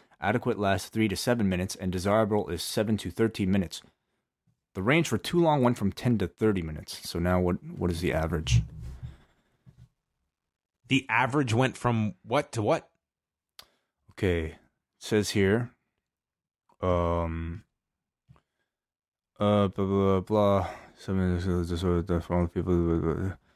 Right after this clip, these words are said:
Speaker 2: Maybe Graves wasn't talking about sex. Maybe he was referring to
Speaker 1: Five,
Speaker 2: something else.
Speaker 1: five point four minutes.
Speaker 2: Oh, that's the average in Canada or the U S?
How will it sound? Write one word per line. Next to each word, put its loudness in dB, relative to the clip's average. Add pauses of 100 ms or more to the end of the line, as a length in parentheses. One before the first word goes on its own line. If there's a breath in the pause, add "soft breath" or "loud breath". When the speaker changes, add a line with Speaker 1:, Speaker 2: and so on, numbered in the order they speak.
(480)
Speaker 2:
Maybe 2
Graves 0
wasn't 0
talking -2
about -2
sex. -2
Maybe -4
he 2
was 2
referring -2
to 4
Speaker 1:
Five, 2
Speaker 2:
something -4
else. 0
Speaker 1:
five 0
point 0
four 0
minutes. 0 (1000)
Speaker 2:
Oh, -10
that's -2
the 2
average 0
in 0
Canada 0
or 0
the 0
U 2
S? -2